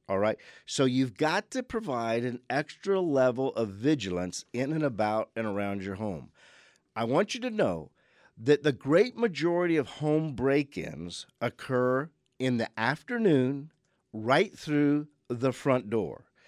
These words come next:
And make sure, and if it isn't through the front door, they generally go around and find some unlocked door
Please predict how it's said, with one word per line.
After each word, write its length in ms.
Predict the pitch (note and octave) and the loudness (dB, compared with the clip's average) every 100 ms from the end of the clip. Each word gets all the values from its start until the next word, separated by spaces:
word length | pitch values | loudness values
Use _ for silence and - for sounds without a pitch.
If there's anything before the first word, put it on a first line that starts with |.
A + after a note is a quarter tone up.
| - - - _ _ | -20 -20 -20 _ _
And 300 | C#3 C#3+ C3+ - | 4 4 2 -2
make 480 | B2+ D3 G#3 C4+ - | -2 2 2 2 -6
sure, 320 | - D#3+ C#3 D#3 | -2 0 0 2
and 160 | D3+ | 2
if 120 | C#3+ D3 | 2 2
it 140 | C#3+ | 4
isn't 260 | G#3+ A#3 F#3 | 4 2 -2
through 140 | E3 | 0
the 100 | D3+ | 0
front 240 | C#3 C#3 C3+ | 0 -2 0
door, 260 | D3+ A#2 - - | 0 0 -4 -12
they 160 | A#2+ B2+ | -2 -2
generally 420 | A#2 D#3 G#3 G3+ | 2 0 2 0
go 180 | D3 D3 | 4 4
around 340 | C#3+ C3+ C3 | 4 2 2
and 160 | B2 A2+ | -2 -2
find 320 | B2+ A#2 A#2 | -2 0 0
some 240 | - G#2 - | 0 -2 -2
unlocked 680 | A2+ C#3 G3+ F3 E3 D#3+ - | -2 -2 0 -2 -2 -4 -4
door 460 | A#2+ A#2 A2+ G#2+ | 0 2 0 -2